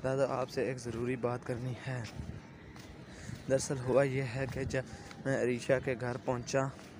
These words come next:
तो जिसने अरीशा, इस, इसने शुरू से लेकर निकाह तक की सारी बात इन तक पहुंचा दी।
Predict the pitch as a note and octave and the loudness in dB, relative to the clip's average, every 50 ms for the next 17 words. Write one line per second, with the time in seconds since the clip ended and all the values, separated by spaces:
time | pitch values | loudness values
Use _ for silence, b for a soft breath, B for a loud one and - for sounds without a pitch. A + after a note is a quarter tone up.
0 | - - - - C#3+ C#3 C3 C3 - - B2 B2 - - B2+ B2+ B2+ C3 B2+ B2 | -16 -14 -6 -2 0 2 2 2 2 0 -2 -2 -2 0 2 2 4 6 6 6
1 | A#2+ A#2+ B2+ B2 - - C#3+ C3+ C3+ - B B B B B B B B - - | 4 4 2 0 2 4 4 4 4 2 B B B B B B B B -14 -12
2 | - - - - - - - - - - - - - - - - B2 C3 - - | -12 -12 -10 -10 -12 -12 -12 -14 -14 -14 -14 -16 -14 -10 -4 -4 -4 -4 -6 -10
3 | - - B B B B B B B B - C#3+ - - D3+ C#3+ C#3 - C#3+ D3 | -16 -16 B B B B B B B B -2 -2 0 2 0 0 2 0 0 -2
4 | C#3 C#3+ C#3+ - - - C#3 C3 C3+ C#3 C#3+ C#3 - - C3 C3 C3 B2+ B2 B2+ | -2 -2 -4 -6 -6 -2 0 2 2 2 0 0 -2 0 0 0 2 2 2 2
5 | B2+ - - - C3 C3+ C#3 B B B B B B B - C3+ C3 - C#3 C3+ | 2 2 0 0 -2 -2 -2 B B B B B B B -2 -2 0 2 2 2
6 | C3 B2+ - C3 C3 - - C3+ - - B2+ C3 C3 C3+ B2+ B2 B2+ B2 B2+ B2+ | 2 2 0 0 0 0 -2 -2 2 4 4 4 4 2 2 2 2 4 4 2
7 | B2+ B2+ - A#2+ - B2 C3+ C3 B2+ B2 B2+ - C3 C3 - - - - B2 B2 | 2 0 -2 -4 -2 -2 -2 -2 -4 -6 -4 -4 -4 -6 -6 -8 -4 -2 0 0
8 | A2+ - B2 A#2+ B2 A#2+ A2 A#2+ A#2 | 2 2 0 2 2 0 -2 -2 -4